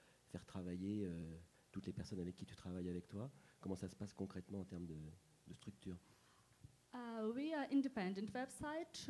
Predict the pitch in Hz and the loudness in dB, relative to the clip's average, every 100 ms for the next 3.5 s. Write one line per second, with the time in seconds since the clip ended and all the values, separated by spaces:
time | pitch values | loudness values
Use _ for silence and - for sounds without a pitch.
0 | 254 254 277 285 262 - 233 233 220 202 | 4 4 4 2 0 -2 0 0 -2 0
1 | 254 277 262 - - 226 214 - - - | 2 4 2 -2 -2 2 2 -2 -12 -20
2 | - - - - - - 240 247 285 - | -20 -20 -20 -18 -12 -4 0 2 0 0
3 | 233 220 220 208 | -2 0 0 0